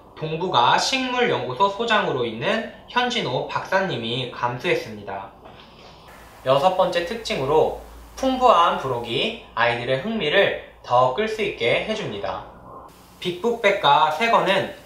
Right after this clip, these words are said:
동물백과, 식물백과, 탐험백과로 나눠서 도감 역할을 해줍니다. 도감이 빅북이라서 아이들 시선을 확 사로잡을 수 있습니다. 활동북 두 권은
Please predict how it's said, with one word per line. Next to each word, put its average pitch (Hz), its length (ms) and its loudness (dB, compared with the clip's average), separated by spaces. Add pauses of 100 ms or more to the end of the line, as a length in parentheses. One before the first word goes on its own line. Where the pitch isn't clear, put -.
(180)
동물백과, 160 1040 2
식물백과, 202 920 -2 (160)
탐험백과로 220 720 2
나눠서 107 720 0
도감 139 380 2
역할을 113 520 -2
해줍니다. 107 720 -4 (460)
도감이 165 840 0
빅북이라서 143 1080 0 (120)
아이들 131 320 2
시선을 175 720 0
확 254 240 6
사로잡을 254 500 2
수 - 140 -8
있습니다. 101 680 -8 (1200)
활동북 277 600 2
두 156 180 -10
권은 143 540 2